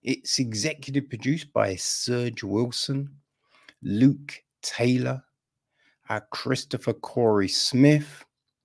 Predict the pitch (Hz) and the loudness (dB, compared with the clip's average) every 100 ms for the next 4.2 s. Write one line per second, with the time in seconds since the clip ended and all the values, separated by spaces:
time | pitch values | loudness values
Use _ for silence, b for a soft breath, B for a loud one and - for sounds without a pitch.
0 | _ _ - _ _ - - 120 127 123 | _ _ -20 _ _ -10 -4 2 4 4
1 | 110 - - _ _ _ _ _ 117 113 | 0 -8 -20 _ _ _ _ _ -2 0
2 | 107 107 101 _ - - - 101 95 117 | 0 -4 -6 _ -16 -12 -4 -2 0 0
3 | 117 110 - - 110 131 143 160 - - | 0 -2 -6 2 4 4 2 -2 -8 -10
4 | - - | -8 -8